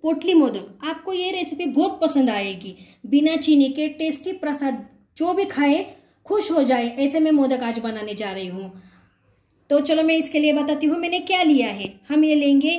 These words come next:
एक कप, हमने मैदा लिया है, ये थोड़ी नमक लिया है थोड़ा सा, थोड़ा सा ही हमें चाहिए, और ये लिया है हमने वन एंड हाफ टेबल स्पून घी। अब हम इसका, आ, डो बना लेंगे। ये देखिए,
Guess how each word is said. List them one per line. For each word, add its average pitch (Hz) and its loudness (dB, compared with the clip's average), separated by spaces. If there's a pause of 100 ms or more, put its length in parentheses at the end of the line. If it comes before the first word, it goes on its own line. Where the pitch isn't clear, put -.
(200)
एक 285 -4
कप, 302 -6 (160)
हमने 311 2
मैदा 311 4
लिया 269 4
है, 190 -12 (340)
ये 285 -2
थोड़ी 294 4 (1200)
नमक 330 2
लिया 302 4
है 262 2
थोड़ा 269 2
सा, 302 -4 (280)
थोड़ा 370 -2
सा 392 -4
ही 415 -2
हमें 311 2
चाहिए, 254 0 (260)
और 262 0
ये 311 2
लिया 302 2
है 269 0
हमने 262 2
वन 302 0
एंड 330 0
हाफ 285 -4
टेबल 262 0
स्पून 320 -2 (360)
घी। 262 4
अब 330 -2
हम 320 2
इसका, 294 -2 (500)
आ, 247 -2
डो 240 0
बना 269 4
लेंगे। 185 -10 (1160)
ये 262 2
देखिए, 233 -4